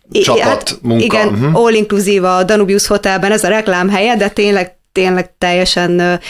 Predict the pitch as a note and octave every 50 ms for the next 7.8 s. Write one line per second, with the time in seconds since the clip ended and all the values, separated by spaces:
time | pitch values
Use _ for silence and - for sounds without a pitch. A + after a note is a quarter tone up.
0 | - - - - - - - G3 G3 A3+ F3+ F#3 F3+ F#3 - - G3+ F#3+ F3 F#3
1 | F3+ F3+ F3+ F3 F3 F3 F3 F3+ F3+ - - G3 F#3 F#3 F#3+ F#3+ F3 F3+ F3+ F3+
2 | F3+ F3+ F3+ F#3 F#3+ F#3 F#3 F3+ F3+ F3+ F3 - - F3+ F3+ F3 F3+ F3 F3 E3+
3 | F3 F3 - F#3+ F#3+ F3+ G#3+ G3+ G#3 G#3+ G#3 - - A3+ G3+ G3 F#3+ F#3+ F#3+ -
4 | - F3+ F3+ F3 F3 E3+ E3+ E3+ F3 E3+ F3 - - - E3+ F3 E3+ E3+ D#3+ F#3+
5 | A3+ A#3 - - - - - - - - - - _ - - - G3 F#3+ F#3 F#3
6 | F#3+ F#3 - - - G3 F#3+ F#3+ F#3 F#3 - - - - - - _ _ _ _
7 | _ _ _ _ _ - - B3 C4+ C4+ C4+ - B3+ A#3 - -